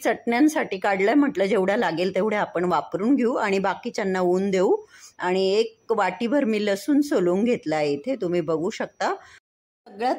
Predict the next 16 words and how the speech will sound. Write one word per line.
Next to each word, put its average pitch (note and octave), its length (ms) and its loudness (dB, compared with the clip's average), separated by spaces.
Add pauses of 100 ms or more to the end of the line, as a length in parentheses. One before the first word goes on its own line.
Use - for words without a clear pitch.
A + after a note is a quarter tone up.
पहिले B3+ 240 2
मी A3 200 -2
बनवत G3+ 440 0
आहे G3+ 240 -2
कोल्हापुरी F#3+ 760 0
झटका. A3 500 0
त्याच्यासाठी G#3+ 600 -4
मी F3+ 180 0
इथे F3 160 -4
पन्नास F3+ 600 0
ग्रॅम E3+ 260 2
लाल D#3+ 240 2
मिरच्या E3+ 380 -2
घेतल्या A3+ 300 -4
आहे D#3 100 0
वाळलेला. D3 520 0